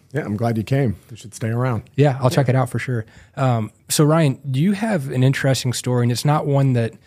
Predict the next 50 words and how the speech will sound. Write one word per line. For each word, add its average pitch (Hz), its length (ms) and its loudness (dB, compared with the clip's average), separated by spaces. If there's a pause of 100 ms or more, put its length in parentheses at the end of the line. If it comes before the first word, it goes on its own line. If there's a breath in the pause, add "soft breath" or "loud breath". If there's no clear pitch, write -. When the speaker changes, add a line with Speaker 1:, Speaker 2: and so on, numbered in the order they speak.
(360 soft breath)
Speaker 2:
I, 131 300 0
I've 139 120 2
had 160 160 2
a 165 60 2
lot 147 140 4
of 120 80 -2
guests 123 260 0
on 120 200 0
where 110 380 0 (180)
it's 127 160 -6
kind 123 160 2
of 117 100 -2
like 107 220 -2 (680 soft breath)
you 139 120 2
can 131 420 2 (240)
see 151 400 2
the 123 220 2
sequence - 640 -2
and 120 80 2
the 117 40 4
events 117 300 0
in 117 80 0
their 110 140 2
life, 104 280 0
like 107 140 -2
they 110 80 0
become 107 240 0
a 110 60 2
professional 110 520 -2
athlete 107 520 -6 (260 loud breath)
or 123 140 4
it's - 80 -2
something 139 320 4
that's, 123 280 0
like, 117 100 0
very 117 180 4
public 117 420 -2
facing. 110 420 -6 (340 soft breath)
Whereas 135 200 4
I 131 160 2
feel 165 220 2
like 139 500 0
your 143 400 4
road 127 300 2
to 131 180 -2
success 120 480 -2
and 113 80 -4
things 123 240 0
you've 120 240 0
done 107 320 -4